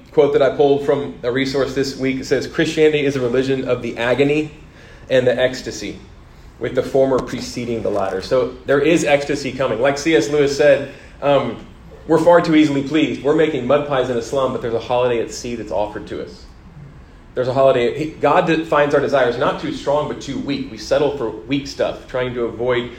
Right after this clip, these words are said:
the suffering that's here. There's glory coming. That's, that's P-, that's Peter's main, as he's talking about suffering and talking about commands to shepherds and commands to sheep and how to live in this world, this broken world. He's moving us toward the idea that we are headed somewhere wonderful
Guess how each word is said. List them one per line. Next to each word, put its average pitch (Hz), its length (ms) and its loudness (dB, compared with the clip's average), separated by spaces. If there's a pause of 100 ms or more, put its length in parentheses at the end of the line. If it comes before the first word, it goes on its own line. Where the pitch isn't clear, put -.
(220)
the 123 60 -8
suffering 120 340 -2
that's 107 160 -4
here. 117 300 -4 (100)
There's 131 160 -2
glory 123 420 -2
coming. 87 300 -6
That's, 131 240 -2
that's 180 280 2
P-, 202 100 4
that's 156 200 0
Peter's 180 300 -2
main, 139 320 2
as 143 120 2
he's 135 160 -4
talking 180 320 2
about 147 240 2
suffering 139 480 -2
and 120 80 -4
talking 143 440 0 (180)
about 127 380 2
commands 131 460 2
to 127 80 -6
shepherds 135 440 0
and 110 100 -6
commands 123 420 -2
to 117 60 -8
sheep 127 280 -8
and 107 80 -8
how 123 100 -4
to 123 80 2
live 113 240 -2
in 120 80 -4
this 113 160 -6
world, 104 260 -4
this 110 60 -4
broken 113 380 -4
world. 127 400 -2 (720)
He's - 320 -2
moving 143 480 2
us - 120 -6
toward 127 280 0
the 117 100 0
idea 107 360 2
that 101 280 -6
we 123 220 -6
are 101 380 -4 (120)
headed 107 240 -8
somewhere 101 260 -6
wonderful 98 540 -4